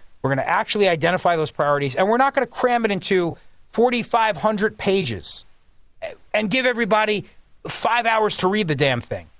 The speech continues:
Five hours or whatever it was, a night. Ooh, twelve hours.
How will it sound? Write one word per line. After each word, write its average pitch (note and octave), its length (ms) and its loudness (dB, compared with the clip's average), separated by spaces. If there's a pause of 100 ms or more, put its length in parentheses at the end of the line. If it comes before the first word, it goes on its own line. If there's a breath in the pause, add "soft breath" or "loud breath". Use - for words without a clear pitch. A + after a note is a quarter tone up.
Five C4 320 0
hours D3 400 0
or - 20 4
whatever G3+ 280 2
it C#3 60 -2
was, G#2+ 400 -6
a D#3 60 2
night. F#3 340 -2
Ooh, A3 140 2
twelve G#3+ 380 0
hours. G2+ 400 -4